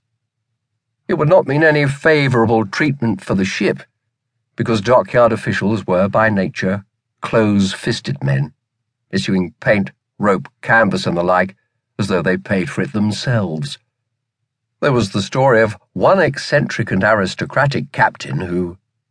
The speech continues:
receiving the Navy Board's issue of paint for his ship, wrote to their lordships and asked which side of the ship he should paint. Their lordships were not amused, and the captain ended up doing what most captains did,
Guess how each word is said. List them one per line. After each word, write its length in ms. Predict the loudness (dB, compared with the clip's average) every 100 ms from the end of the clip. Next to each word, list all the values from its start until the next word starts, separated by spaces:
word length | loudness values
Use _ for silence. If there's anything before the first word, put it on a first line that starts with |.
| -6
receiving 520 | -4 -2 0 2 4
the 100 | 4
Navy 220 | 4 2
Board's 340 | 2 2 2
issue 320 | -2 -2 -2 -2
of 180 | -2
paint 280 | -2 -2 -2
for 100 | -2
his 160 | -2 -2
ship, 300 | -2 -4 -6 _ _ _ _ 0
wrote 260 | 2 2
to 100 | -4
their 200 | 0 0
lordships 720 | 2 2 0 -4 -8 -8 -8 -6
and 140 | -6 0
asked 460 | 2 2 -2 -12 -18 _ _
which 320 | -4 -4 -4
side 400 | -2 2 2 2
of 100 | -2
the 80 | -6
ship 260 | -4 -4 -2
he 80 |
should 300 | -2 0 -2
paint. 400 | -4 -4 -2 -4 -8 _ _ _ _ _ _ _ _ _ _ _ _ _
Their 120 | -4 2
lordships 640 | 4 2 0 -4 -6 -4
were 100 | -2
not 220 | 0 0
amused, 640 | 0 0 0 -2 -4 -10 -14 _ _ _ _ _
and 100 | -2
the 60 | 0
captain 400 | 0 0 -2 0
ended 260 | 0 2
up 180 | 0 0
doing 300 | -2 -2 2
what 220 | 2 2
most 320 | 0 -2 -6 -8
captains 500 | -8 -8 -4 -4 -2
did, 300 | -6 -6